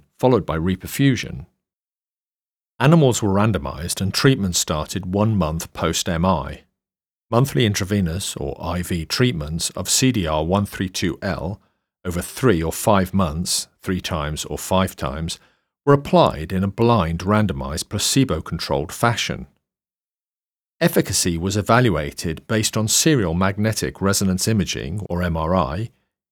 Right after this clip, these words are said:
hemodynamic and biomarker analyses. The treatment regime provided sufficient tissue exposure, and C D R one three two L was well tolerated. Overall, C D R one three two L treatment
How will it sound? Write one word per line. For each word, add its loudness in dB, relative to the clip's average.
hemodynamic 2
and -2
biomarker 2
analyses. 0
The -8
treatment 2
regime 0
provided 0
sufficient 2
tissue 0
exposure, -4
and -2
C 8
D 4
R 2
one 4
three 0
two -2
L -2
was -4
well 4
tolerated. 0
Overall, 6
C 2
D 0
R 0
one 0
three -4
two -2
L 0
treatment -2